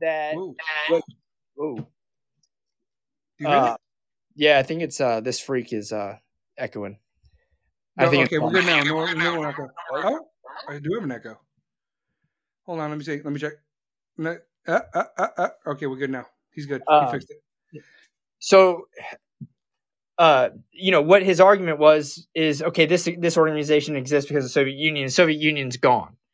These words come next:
Speaker 1: So why not have us join? Wouldn't it have been a good, a good, uh, ally to have as a part of nato?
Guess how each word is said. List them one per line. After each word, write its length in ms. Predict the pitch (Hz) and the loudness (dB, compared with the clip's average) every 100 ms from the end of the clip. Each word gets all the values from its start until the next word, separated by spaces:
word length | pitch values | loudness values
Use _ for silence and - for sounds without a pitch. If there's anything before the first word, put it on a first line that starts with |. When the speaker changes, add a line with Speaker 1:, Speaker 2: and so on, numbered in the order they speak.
| _ _ _ | _ _ _
Speaker 1:
So 500 | - 156 156 151 147 - | 0 4 6 4 0 -8
why 340 | 170 156 165 180 | -6 4 6 6
not 220 | 175 160 | 2 2
have 220 | 160 160 | 2 6
us 160 | 208 - | 4 2
join? 320 | 131 80 - 165 | -8 -10 -14 2
Wouldn't 260 | 175 262 | 4 6
it 60 | 220 | 4
have 100 | 175 | 4
been 160 | 165 | 4
a 80 | 156 | 4
good, 300 | 139 143 143 - | 2 2 0 2
a 220 | 147 123 123 | 4 4 0
good, 240 | - 160 147 | 2 4 6
uh, 220 | 131 117 135 | 4 4 4
ally 280 | 139 147 | 6 6
to 80 | 156 | 4
have 280 | 151 156 165 143 127 151 | 4 2 0 -4 -4 -4
as 100 | 131 | -2
a 40 | |
part 180 | 147 135 | 2 2
of 60 | |
nato? 320 | 127 131 170 | 2 0 0